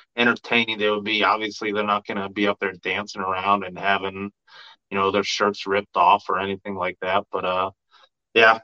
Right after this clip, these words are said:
their catalog is as good as any. So they're three. Number two, I'll throw in Katy Perry. I'd like to see those Sharks up there again.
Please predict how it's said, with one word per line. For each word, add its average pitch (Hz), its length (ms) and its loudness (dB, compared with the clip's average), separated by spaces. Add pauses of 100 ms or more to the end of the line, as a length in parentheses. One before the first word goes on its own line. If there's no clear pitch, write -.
their 123 220 2
catalog 107 720 6
is 104 240 -2
as 101 140 -4
good 104 200 0
as 98 120 2
any. 98 360 -2
So 95 460 0
they're 120 180 6
three. 117 600 2 (680)
Number 131 220 6
two, 143 320 8
I'll 127 140 8
throw 131 260 6
in 131 60 -2
Katy 131 260 6
Perry. 123 400 0
I'd 98 80 -10
like 113 180 -4
to - 80 -20
see 127 200 -10
those 123 200 -2
Sharks 143 420 0
up - 180 -6
there 90 180 -4
again. 90 400 -10